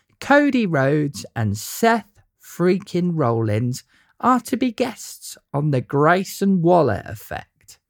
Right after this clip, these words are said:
I wonder if the Bloodline will make an appearance. Unpopular opinion, but I actually quite like Grayson Waller.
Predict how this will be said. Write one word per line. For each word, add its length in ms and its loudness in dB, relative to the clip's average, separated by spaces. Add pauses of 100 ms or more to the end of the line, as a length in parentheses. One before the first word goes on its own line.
(760)
I 160 2
wonder 380 2
if 340 -4
the 100 -2
Bloodline 600 -4
will 100 -6
make 300 -12
an 60 -10
appearance. 840 -14 (920)
Unpopular 680 0
opinion, 540 -4 (560)
but 80 2
I 120 4
actually 460 -4
quite 320 -2
like 240 -2
Grayson 420 -4
Waller. 300 -2